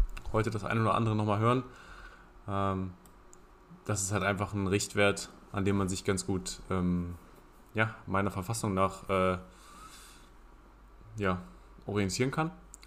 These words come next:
Wie dem auch sei, das Rennen ging los, neutralisierte Phase. Äh, der Start war mäßig, aber flüssig und wir sind gut weggekommen. Es gab jetzt keinen, keinen Stau irgendwie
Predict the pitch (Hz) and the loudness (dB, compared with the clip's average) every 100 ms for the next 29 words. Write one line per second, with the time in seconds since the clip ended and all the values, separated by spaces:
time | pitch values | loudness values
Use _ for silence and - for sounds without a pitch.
0 | - - - - - 139 135 120 110 90 | -20 -20 -20 -20 -2 4 6 6 2 0
1 | 95 120 127 139 127 120 139 202 - 135 | 0 2 2 2 0 2 6 6 6 2
2 | 131 131 123 123 117 139 160 160 170 175 | 2 0 0 -2 4 8 8 8 2 0
3 | - - - - - - 120 123 123 120 | -10 -16 -18 -20 -8 4 6 8 8 8
4 | 120 113 135 123 120 127 139 131 117 117 | 6 4 4 2 6 8 8 8 8 12
5 | 120 117 113 - - - - - - 101 | 12 12 8 2 -10 -8 -8 -10 0 6
6 | 131 - 196 190 - 113 110 107 - 117 | 6 8 6 4 8 10 10 6 4 2
7 | 117 185 - - - - - - - - | 4 4 2 -14 -20 -20 -20 -20 -16 0
8 | 110 117 120 120 117 110 107 110 113 107 | 6 8 10 8 6 2 2 4 4 0
9 | 101 123 - - 165 180 - - - - | 2 2 2 2 4 4 -2 -12 -20 -20
10 | - - - - - 117 113 120 117 113 | -20 -20 -20 -20 -4 0 4 4 4 0
11 | - 107 107 104 101 110 104 - 113 127 | 6 6 6 4 0 0 2 4 8 8
12 | 135 135 143 120 139 147 | 8 6 4 2 2 4